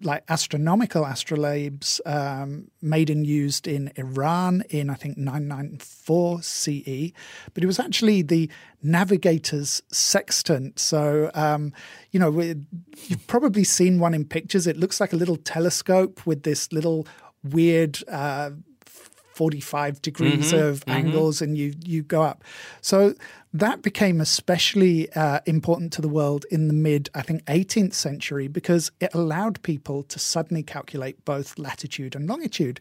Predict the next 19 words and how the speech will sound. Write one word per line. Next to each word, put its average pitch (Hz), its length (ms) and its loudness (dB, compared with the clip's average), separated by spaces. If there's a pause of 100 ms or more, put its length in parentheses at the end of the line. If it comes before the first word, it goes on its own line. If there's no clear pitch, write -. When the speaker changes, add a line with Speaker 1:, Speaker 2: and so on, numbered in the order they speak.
Speaker 2:
Yeah. 90 140 -10 (120)
Speaker 1:
So 214 300 2
it 208 240 0
was 185 300 4
essentially 160 680 -2 (280)
the 202 80 2
first - 720 -6 (120)
G 135 180 -2
P 139 160 -10
S 208 160 -6
system. - 560 -8
Speaker 2:
Wow. 98 320 -6
So 156 220 4
not 196 280 4
every 156 380 4
technological 113 800 0
advances 92 520 -4
fades 90 360 -4
away. 92 340 -8